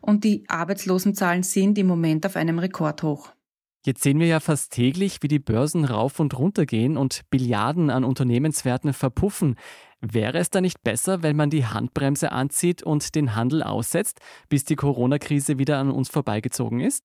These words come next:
Speaker 1: Also das wäre jetzt eigentlich das völlig falsche Signal.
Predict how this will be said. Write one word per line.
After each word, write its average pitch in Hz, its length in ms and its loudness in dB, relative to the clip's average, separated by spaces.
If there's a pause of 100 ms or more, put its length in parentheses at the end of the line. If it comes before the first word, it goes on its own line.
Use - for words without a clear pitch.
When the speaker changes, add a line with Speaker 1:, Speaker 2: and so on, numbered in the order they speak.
(280)
Speaker 1:
Also 202 160 -2
das 190 420 -4
wäre 220 220 0
jetzt 247 340 0
eigentlich 208 420 0
das 220 160 -2
völlig 208 460 0
falsche 175 540 -2
Signal. 151 720 -2